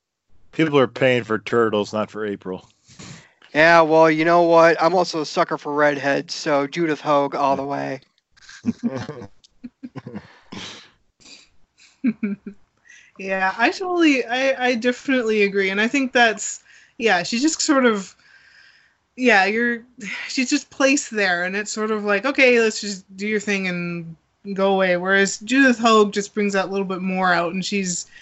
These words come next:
Speaker 3: yeah, this strong-willed character who's, you know,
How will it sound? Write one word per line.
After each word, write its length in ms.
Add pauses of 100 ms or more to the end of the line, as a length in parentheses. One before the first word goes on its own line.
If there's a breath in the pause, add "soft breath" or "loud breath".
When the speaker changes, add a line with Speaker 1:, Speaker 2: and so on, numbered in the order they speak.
(180 loud breath)
Speaker 3:
yeah, 200
this 180
strong-willed 960 (360)
character 560
who's, 440 (480 soft breath)
you 160
know, 380